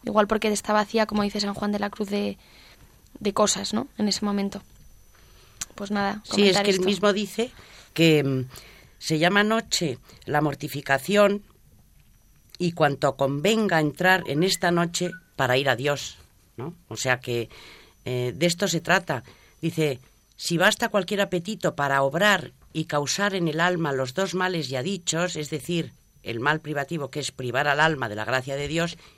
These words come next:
Speaker 2: y el positivo, que es causar en ella los cinco daños principales que ya hemos dicho. Dice,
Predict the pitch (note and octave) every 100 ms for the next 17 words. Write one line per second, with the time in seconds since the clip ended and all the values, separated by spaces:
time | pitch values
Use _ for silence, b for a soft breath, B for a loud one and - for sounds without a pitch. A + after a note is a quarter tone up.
0 | b C#3+ C3 B2+ G3+ - D3 G3+ F#3+ D#3
1 | G3 - B B B B - E3 - E3+
2 | E3 E3+ E3+ F3+ F3+ D3 B2+ B2+ G3 F#3
3 | F3 E3+ E3 E3 - E3+ F3 E3+ F3+ E3+
4 | F3 - b b - C3+ D3 C3+ A#2 B2
5 | B2 - G2+ - b b b b b -
6 | F3 D#3 D3+